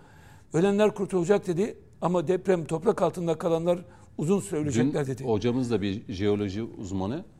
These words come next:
Speaker 2: Hatay'da yayındayken şeyi söyledi işte dediğiniz gibi dar sokaklar bu bina yıkıldı mı bu bina bitti dedi. O araba
Speaker 1: Hiç
Speaker 2: itfaiye
Speaker 1: araba değil,
Speaker 2: aracı
Speaker 1: hiç. Zaten
Speaker 2: vinç
Speaker 1: şimdiden giremiyorlar.
Speaker 2: nasıl girecek? Tabii
Speaker 1: Ha, şimdiden
Speaker 2: şimdiden,
Speaker 1: giremiyorlar.
Speaker 2: doğru.
Speaker 1: İstanbul'u bilen birisi olsa bu bakımdan hava yolları öneriyorlar Cüneyt.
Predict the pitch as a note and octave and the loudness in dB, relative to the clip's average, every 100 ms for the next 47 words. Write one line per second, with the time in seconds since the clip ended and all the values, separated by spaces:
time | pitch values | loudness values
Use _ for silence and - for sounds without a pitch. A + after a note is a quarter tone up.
0 | - - - F#2+ G#2+ G2 G2 G2+ G2+ F#2+ | -20 -20 -8 -4 -2 -2 0 -2 -2 -4
1 | D#3 E3 - C#3 - F2 E2 G2+ F#2 G2 | -6 -8 -6 -8 -6 -6 -6 -8 -4 -2
2 | G#2 A2 F2+ E2+ G2 A2 - - E2+ C#3 | 0 -2 -4 0 0 0 -4 -10 -8 -6
3 | D3+ - - - D3 C#3+ A#2+ G2 F2 - | -8 -12 -20 -8 -2 2 4 4 0 -4
4 | F2 F2+ G#2+ D#3 B2 D3 E3+ - - C3+ | -4 -4 -4 -2 2 2 0 -8 -6 -6
5 | - G#2 F#2 G#2+ B2 A#2 A#2+ C#3 - - | -2 -2 0 2 4 4 2 0 -4 -20
6 | - - - - C3 B2+ C3 B2 A#2+ A#2 | -20 -4 -4 4 8 10 10 10 8 6
7 | A#2 - - - - - - - D#3+ B3+ | 2 0 -14 -20 -20 -20 -20 -2 4 8
8 | A3 - A#3 B3+ B3+ A#3 G3+ E3+ D#3 D3 | 6 4 2 4 4 6 8 8 8 6
9 | C3 A2 F2+ F2+ - C#3 D#3 G3+ B3 B3+ | 2 0 0 -2 -2 -2 0 2 4 4
10 | G#3 G#3 F3+ F3 E3+ G3+ G3 G3+ F#3 G#3 | 8 8 8 6 6 4 4 4 8 6
11 | G3 G3 A3+ F#3+ A3 G#3+ - - - G#3 | 6 0 2 2 2 0 -4 -20 -4 4
12 | G#3 G#3+ F#3+ F#3 C3+ E3+ G#3 F#3+ E3 D3 | 6 4 0 -2 2 6 8 8 6 2
13 | - C#3 D3 C#3+ C#3+ B2 D#3+ B2+ | 0 2 4 4 2 0 -2 -4